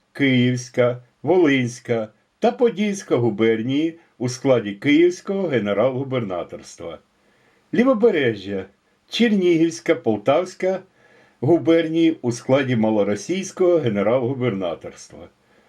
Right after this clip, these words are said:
Слобожанщина, Харківська губернія, яка також входила до малоросійського генерал-губернаторства.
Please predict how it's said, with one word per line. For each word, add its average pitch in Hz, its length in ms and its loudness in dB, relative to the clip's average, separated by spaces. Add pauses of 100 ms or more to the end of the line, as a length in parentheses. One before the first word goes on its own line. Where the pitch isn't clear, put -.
(500)
Слобожанщина, 113 1160 -2 (720)
Харківська 127 720 0
губернія, 104 760 -2 (260)
яка 120 320 0
також 170 440 -2
входила 196 500 -2
до 127 140 -2
малоросійського 107 840 -2
генерал-губернаторства. 107 1400 -4